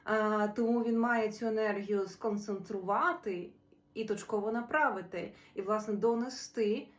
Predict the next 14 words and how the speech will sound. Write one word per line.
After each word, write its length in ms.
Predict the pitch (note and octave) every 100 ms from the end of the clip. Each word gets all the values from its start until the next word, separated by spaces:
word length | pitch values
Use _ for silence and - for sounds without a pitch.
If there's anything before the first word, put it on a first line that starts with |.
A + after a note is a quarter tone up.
| _ _ _ _ _ -
до 240 | F#3+ A3+
суті 400 | A3+ A#3+ A3 A#3
справи. 580 | A3+ - A3+ F3 E3+ - - _ _ _ - - - - -
А, 440 | - G#3+ A3 G#3+
тому 340 | G#3 A#3+ A3+ A3
маг 520 | G#3+ B3 F4+ - - - _ _ _ _
вміє, 880 | G3+ G#3 A#3 C4 A#3 A3+ A3+ G#3+ G3+ - _ _ -
м, 920 | G3+ G3+ G3 G3 G3 F#3+ F#3+ F#3 F#3 - _ -
придумувати 880 | A3+ G#3+ A3+ D#4 C4 G#3 G#3 F#3+ F#3 F#3+ - _ _ _ _ _ _ _ _ _ _ _ _ -
найбільш 540 | G#3+ A3 G#3+ C#4+ -
хитрі, 640 | - D4 F4 - A#3 G3 F3+ F3+ - _ _ _ _ -
найбільш 640 | G3+ A3 A3 C#4 C#4+ -
такі 600 | - A#3 - A#3+ A#3+ A#3 G#3+ -
несподівані, 1080 | A3 A3+ - A3+ F3+ G3 A3+ B3+ G3+ F3